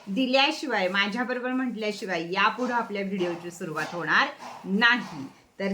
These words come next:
चला, या सगळ्याबरोबर आपण चालू करूया आजचा व्हिडिओ. तो म्हणजे दोन हजार पंचवीस साली मंगळाचा नऊ नंबर येत आहे. हनुमान त्याचे,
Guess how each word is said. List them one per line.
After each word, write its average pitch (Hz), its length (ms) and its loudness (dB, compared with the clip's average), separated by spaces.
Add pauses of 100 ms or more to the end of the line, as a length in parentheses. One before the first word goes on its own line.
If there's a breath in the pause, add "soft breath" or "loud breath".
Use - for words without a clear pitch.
(120)
चला, 185 280 -2 (180)
या 220 280 4 (140)
सगळ्याबरोबर 254 680 2
आपण 226 300 0
चालू 208 280 -2
करूया 220 400 0
आजचा 190 420 2
व्हिडिओ. 208 520 0
तो 247 320 2
म्हणजे 277 380 0
दोन 240 360 0
हजार 220 340 2
पंचवीस 220 680 -4
साली 151 400 -4 (280 loud breath)
मंगळाचा 226 880 4 (880)
नऊ 226 280 2
नंबर 240 360 2
येत 214 340 -2
आहे. 160 280 0
हनुमान 226 640 0
त्याचे, 247 520 -2